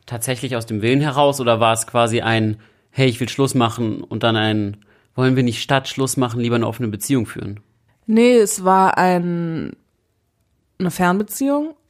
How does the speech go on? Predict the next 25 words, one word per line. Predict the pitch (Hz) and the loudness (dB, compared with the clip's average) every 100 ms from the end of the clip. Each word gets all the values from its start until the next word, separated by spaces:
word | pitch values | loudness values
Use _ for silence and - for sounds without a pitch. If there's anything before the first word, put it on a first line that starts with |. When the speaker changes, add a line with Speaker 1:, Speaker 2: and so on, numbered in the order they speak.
| - | -6
Speaker 2:
und | - 190 190 | 0 0 2
aus | 185 180 | 0 0
der | 185 | 0
Fernbeziehung | 185 185 180 - 185 180 | 2 2 0 2 2 2
kam | 170 175 175 175 | 0 0 2 2
dann, | 165 160 165 - - - _ _ | 2 0 -4 -8 -20 -20 _ _
„Ich | - - | -10 -2
will | 180 | 2
auch | 165 156 | 2 2
andere | 185 180 | -2 -2
Frauen | 170 180 196 202 | -4 -4 -2 -2
ficken“ | - 160 185 208 220 _ - - _ _ - | -4 -4 -4 -4 -6 _ -20 -20 _ _ 0
und | 190 180 180 175 - - _ _ _ _ - | 4 4 2 0 -4 -10 _ _ _ _ -4
dann | 180 | 0
war | 185 | 2
ich | 175 | 0
nur | 180 | -2
so, | 170 | -4
„Okay, | - 208 | 0 0
dann, | 190 175 170 170 | 2 0 -2 -2
oder, | 175 190 | -2 0
gleiche | 185 175 180 | 0 0 0
Regeln | 180 180 175 | 0 0 -2
für | - 180 | 0 0
alle, | 240 220 262 | 2 2 0